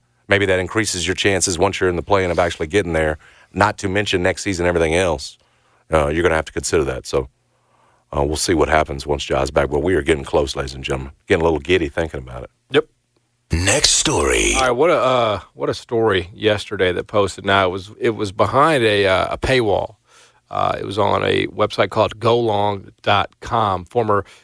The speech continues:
Speaker 2: N F L journalist has sort of started his own, um, Ty Dunn has started his own venture there, uh, which I respect. I respect, you know, trying to do it that way. And, and, uh, if you have a story like this where he said he talked to, you know, twenty-five plus coaches, some with, some gone,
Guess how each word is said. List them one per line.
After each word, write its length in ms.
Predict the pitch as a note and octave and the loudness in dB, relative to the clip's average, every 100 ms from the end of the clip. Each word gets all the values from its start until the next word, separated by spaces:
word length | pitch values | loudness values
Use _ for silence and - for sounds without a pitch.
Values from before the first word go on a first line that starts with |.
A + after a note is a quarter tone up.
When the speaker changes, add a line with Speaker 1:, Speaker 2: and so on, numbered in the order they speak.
| - | -2
Speaker 2:
N 100 | A#2+ | 0
F 140 | G#2+ A2+ | 2 0
L 120 | G#2+ | 0
journalist 460 | G#2+ A2 G#2 G2+ | 0 0 0 -2
has 80 | G#2+ | -2
sort 140 | - G#2 | 0 0
of 40 | |
started 220 | A2+ G2+ | 2 0
his 160 | G2 G2 | 0 0
own, 240 | G2+ G2+ | 0 2
um, 320 | F#2+ F#2 F2+ F2 _ _ - | 2 2 -2 -10 _ _ -4
Ty 260 | C#3+ B2 | 2 2
Dunn 260 | A2 A2+ A2 | 2 0 0
has 80 | F#2 | 0
started 180 | G#2 G#2 | 0 0
his 120 | G2+ | 0
own 140 | F#2+ | -2
venture 380 | E2 A2+ - G2 | 0 0 0 0
there, 300 | F#2 F2+ F#2 _ - - _ - | 2 2 0 _ -20 -20 _ 2
uh, 240 | F#2+ F#2 | 4 4
which 260 | G2+ - - - | 0 -4 -4 0
I 80 | |
respect. 500 | B2 A#2+ D3 C#3 - - | 2 2 2 0 -2 -2
I 40 | |
respect, 380 | G#2 - A2 G2+ | -2 0 -2 -2
you 60 | A2+ | -2
know, 80 | G#2+ | 0
trying 220 | A#2+ G#2+ | 0 0
to 40 | |
do 120 | G2+ | 2
it 80 | A2 | 2
that 180 | G#2+ G2 | 2 2
way. 320 | G2+ A2 G#2+ | 2 2 0
And, 160 | F#2 F#2 - | -2 -8 -8
and, 320 | G2 G2 F#2+ | -4 -2 0
uh, 160 | G2+ F#2+ | 0 0
if 60 | |
you 140 | A2+ A2 | 0 0
have 120 | G2+ | 0
a 40 | |
story 240 | F#2+ - G#2+ | -2 0 2
like 160 | G2+ | 0
this 200 | G#2+ G#2 | 0 0
where 120 | G#2 | 0
he 120 | G2 F#2+ - | 0 -4 -6
said 100 | G2+ | -4
he 80 | F#2 | 0
talked 240 | G2+ F#2+ | 0 2
to, 160 | F#2 F2+ | -2 -2
you 80 | F2+ | -2
know, 200 | E2 - - - - | -2 -4 -14 -20 -10
twenty-five 540 | - A2+ F#2+ G#2 G2+ | -2 0 2 2 2
plus 200 | - A2 | -2 -4
coaches, 440 | - A2+ A2 A2 G2+ | -2 -2 -2 -2 -4
some 280 | A2 G#2 G2+ | -2 -2 0
with, 200 | G#2+ G2+ | 0 0
some 320 | - G#2+ G2+ | -2 -2 -2
gone, 420 | G2+ G#2 A2 G#2+ | 0 0 0 -4